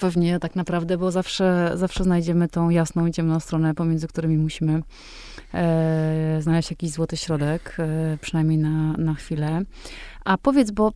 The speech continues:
też, e, zaczęliśmy mówić o ludziach. Też mi się wydaje, że, mm, to, o czym mówisz, o tej kulturze organizacji, ważne jest, żeby budować taką strefę bezpieczeństwa, prawda? No bo bardzo często słyszę też od pracowników, że oni dokładnie boją się powiedzieć, że popełnili błąd, boją się o coś zapytać, e, że jest dużo takich,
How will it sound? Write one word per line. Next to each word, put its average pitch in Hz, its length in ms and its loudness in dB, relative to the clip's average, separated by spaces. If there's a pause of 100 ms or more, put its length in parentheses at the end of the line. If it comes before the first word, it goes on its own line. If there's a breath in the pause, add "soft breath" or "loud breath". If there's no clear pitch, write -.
(180)
też, - 380 0
e, 208 300 2
zaczęliśmy 226 300 4
mówić 254 260 4
o 202 40 0
ludziach. 160 420 -2
Też - 180 -2
mi 240 80 4
się - 100 -4
wydaje, 202 400 2
że, 185 320 2
mm, 180 380 2
to, - 120 -2
o 180 60 0
czym 180 160 2
mówisz, 180 240 2
o - 20 -6
tej 165 100 -4
kulturze 165 460 -2
organizacji, 160 580 -2
ważne 185 300 4
jest, 175 120 0
żeby 165 220 -2
budować 170 440 0
taką 165 400 0 (360 loud breath)
strefę 185 760 4 (140)
bezpieczeństwa, 160 1040 0
prawda? 220 340 -2
No 220 100 2
bo 190 80 -2
bardzo 190 240 0
często 185 580 2 (380 loud breath)
słyszę 170 680 0
też 170 120 -8
od 165 60 -10
pracowników, 170 580 -4
że 160 140 -2
oni 156 180 -2
dokładnie 135 400 -6
boją 165 280 -2
się 156 140 -8
powiedzieć, 147 380 -8
że - 80 -12
popełnili 151 300 -4
błąd, 147 300 -6
boją 156 220 -2
się 165 100 -8
o - 60 -12
coś 175 140 -2
zapytać, 156 880 -2
e, 151 240 -6
że 156 80 -6
jest 156 120 -8
dużo 180 180 -2
takich, - 380 -10